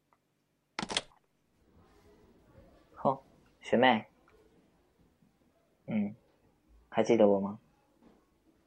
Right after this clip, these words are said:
哦，记得。没有看起来那么笨嘛。你要来找老师吗？不用找了，是想说物理补习的事吗？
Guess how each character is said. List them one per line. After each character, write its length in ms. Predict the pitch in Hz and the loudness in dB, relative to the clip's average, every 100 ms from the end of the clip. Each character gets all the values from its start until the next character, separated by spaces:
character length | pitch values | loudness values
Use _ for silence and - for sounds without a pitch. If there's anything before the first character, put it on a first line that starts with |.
| _ _ _ _ _ _ _ _ _ _ _ _ _ _ - | _ _ _ _ _ _ _ _ _ _ _ _ _ _ -20
哦， 480 | - 95 90 90 90 _ _ _ - - _ _ _ _ _ _ _ | -18 -14 -14 -14 -20 _ _ _ -20 -20 _ _ _ _ _ _ _
记 200 | - 156 | -10 -6
得。 260 | 110 87 87 _ _ _ _ _ _ _ _ _ _ - - - _ - | -4 -6 -12 _ _ _ _ _ _ _ _ _ _ -20 -20 -20 _ 0
没 100 | 120 | 2
有 100 | 120 | 2
看 160 | 120 | -2
起 120 | 104 | -4
来 80 | 95 | -2
那 120 | 101 | -2
么 120 | 95 92 | -4 -4
笨 180 | 98 | -4
嘛。 220 | 90 87 - - _ _ _ _ - - _ _ _ _ _ _ _ _ _ _ _ _ _ _ _ | -4 -12 -20 -20 _ _ _ _ -20 -20 _ _ _ _ _ _ _ _ _ _ _ _ _ _ _
你 80 | - | 2
要 120 | 123 | 4
来 120 | 123 110 | 4 0
找 160 | 107 | -2
老 160 | 110 - | -2 -4
师 220 | - 117 | -6 -8
吗？ 160 | 123 - - _ _ _ _ _ - - - - - - _ - | -10 -12 -20 _ _ _ _ _ -20 -20 -20 -18 -18 -20 _ 0
不 80 | 117 | 6
用 140 | 123 | 6
找 220 | 110 85 | 6 0
了， 180 | 76 - - _ _ _ - | -2 -10 -20 _ _ _ -12
是 140 | - 143 | -2 -2
想 180 | 113 | -2
说 180 | 101 123 | 0 0
物 100 | 127 | 2
理 120 | 95 | 0
补 160 | 90 87 | -2 -6
习 180 | - 90 | -6 -2
的 120 | 110 | -2
事 200 | - 95 | -2 -8
吗？ 200 | 90 - | -8 -12